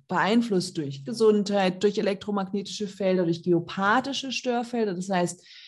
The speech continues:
Felder, die in der Erde sind, durch Wasseradern, durch Leylines manipuliert. So hast du immer einen Austausch mit dem natürlichen Feld.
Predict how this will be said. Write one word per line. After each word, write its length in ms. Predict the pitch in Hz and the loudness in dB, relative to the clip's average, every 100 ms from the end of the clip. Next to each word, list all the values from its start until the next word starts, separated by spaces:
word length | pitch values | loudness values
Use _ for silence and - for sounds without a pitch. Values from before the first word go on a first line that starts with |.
| - - _ | -20 -20 _
Felder, 380 | - 208 220 | 4 6 6
die 160 | 185 202 | 4 2
in 220 | - 220 | 6 6
der 200 | 196 - 190 | 6 2 -4
Erde 400 | 190 202 226 240 | -2 -2 -2 -4
sind, 440 | 247 247 240 - | -4 -2 -2 -4
durch 200 | 190 185 | -10 -6
Wasseradern, 960 | 196 196 220 214 202 196 196 202 196 190 | -2 -2 -2 -4 -2 0 2 2 2 0
durch 840 | 202 214 208 208 202 196 - - - - - _ _ _ - _ - | 2 6 6 6 2 -4 -12 -16 -18 -20 -20 _ _ _ -20 _ -6
Leylines 1160 | 160 196 220 220 226 226 233 233 233 - - - - - | 2 4 6 6 6 6 4 4 -4 -8 -10 -12 -14 -10
manipuliert. 1400 | 190 202 202 214 214 - 208 190 214 226 220 - - - _ - - - - - - _ _ | -6 -4 -2 0 -2 -2 -2 0 2 2 2 -2 -2 -6 _ -20 -20 -20 -20 -20 -20 _ _
So 400 | 165 220 226 214 | 4 6 6 6
hast 420 | 226 226 175 160 | 4 4 0 -4
du 600 | 214 240 247 254 320 - _ _ _ _ | 0 2 2 0 -2 -8 _ _ _ _
immer 360 | 233 254 285 269 | 2 4 4 2
einen 280 | 220 220 214 | 0 0 0
Austausch 760 | 202 294 330 - 240 214 214 | 0 -2 -4 -4 -2 0 -2
mit 140 | 226 226 | -2 -2
dem 120 | 208 | -2
natürlichen 560 | 196 190 214 202 - | -4 -2 -2 -2 -4
Feld. 560 | 202 302 330 180 - - | -4 -2 -2 -2 -4 -12